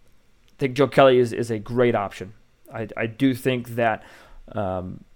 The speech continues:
th-, there's a thought, there's an argument to be had where he could be a little bit out of the Cardinals' price range. And as I mentioned on yesterday's show, um, he has been open about wanting to return to the Dodgers. So that could be a, um, an obstacle in the way of the Cardinals as well.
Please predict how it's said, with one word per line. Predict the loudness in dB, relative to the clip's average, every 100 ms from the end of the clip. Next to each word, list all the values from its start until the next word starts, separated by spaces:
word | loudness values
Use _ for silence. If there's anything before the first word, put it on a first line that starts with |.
| -2
th-, | 0
there's | 0 -2 -4
a |
thought, | -2 4 6 4
there's | 0 -4
an | 0
argument | 0 0 -4
to | -6
be | -2
had | 0 0
where | -2
he | -8
could | -4 -4
be | 0
a | 0
little | 0 2
bit | 2 2
out | 0
of | 0
the | 0
Cardinals' | -2 -2 -4
price | -2 2 2 2
range. | -2 -2 -8 -16 -20 -20 -20 _
And | -2 0
as | 2
I | 0
mentioned | 0 -2 -2
on | 0
yesterday's | -2 0 -2 0
show, | 2 2 2 -2 -10 -8
um, | -6 -6 -10 -16 -4
he | 0
has | 0
been | 0 0
open | 0 -2 -6 -8 -14 _ _ _ _ _ _ -6
about | -2 0
wanting | 0 -2 -2
to | -2
return | -2 0 0 0
to | -2
the | 0
Dodgers. | 4 4 4 0 -4 -14 _ _ _ _ _ _ _
So | -6
that | -4 -2
could | 0
be | 4 4
a, | 4 2
um, | 0 0 -2
an | -2 0
obstacle | 0 0 0 2 2
in |
the | 4
way | 6
of | 4
the | 2
Cardinals | -2 0 -2 -6
as | 0
well. | 4 4 2